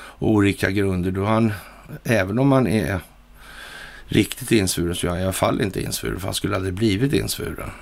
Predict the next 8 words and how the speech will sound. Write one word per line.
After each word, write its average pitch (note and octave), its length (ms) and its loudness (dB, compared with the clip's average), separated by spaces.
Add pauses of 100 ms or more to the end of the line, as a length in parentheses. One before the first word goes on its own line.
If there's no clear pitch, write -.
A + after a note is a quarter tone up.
(300)
Då A2 160 0
har A2+ 120 2
ju G#2+ 160 4
Donald G2 280 0
Trump G#2+ 240 -2
inte G#2 440 2
varit D#3 180 4
president. - 920 -8